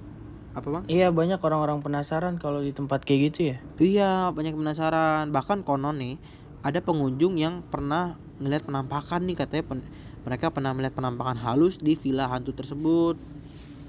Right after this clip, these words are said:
Speaker 1: Bang.
Speaker 2: Hmm.
Speaker 1: Pokoknya seru banget deh Villa Hantu ini.
Speaker 2: Oke.
Speaker 1: Tuh, mungkin I P Tuners yang mau nyoba berjalan-jalan, coba ke Villa Hantu, siapa tahu kan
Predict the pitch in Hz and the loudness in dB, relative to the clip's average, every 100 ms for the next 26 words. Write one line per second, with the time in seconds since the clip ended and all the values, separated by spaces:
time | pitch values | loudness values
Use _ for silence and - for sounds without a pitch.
0 | - - 156 156 147 143 139 143 - - | -16 -12 -6 -4 -4 -4 -6 -10 -12 -12
1 | - 156 165 180 185 185 190 180 - - | -8 -6 -4 -6 -6 -6 -6 -4 -4 -4
2 | - - - - 165 160 151 139 135 143 | -8 -10 -14 -8 -4 -4 -4 -4 -4 -4
3 | 175 175 143 131 127 135 131 165 165 151 | -4 -2 -2 -4 -6 -6 -4 -2 -2 -4
4 | 127 - - 120 120 - - 131 131 131 | -6 -10 -8 -8 -8 -10 -10 -8 -6 -4
5 | 123 127 165 143 143 143 147 147 180 160 | -4 -2 -2 -2 -4 -2 -2 -2 -2 -4
6 | 135 131 131 127 127 123 123 123 - - | -6 -4 -4 -4 -4 -4 -4 -4 -4 -6
7 | - - 135 127 127 127 117 131 143 127 | -10 -8 -4 -4 -2 -4 -4 -4 -4 -2
8 | 135 139 117 123 120 117 110 131 127 120 | -2 -2 -4 -6 -6 -6 -6 -8 -8 -8
9 | 110 123 143 | -8 -6 -4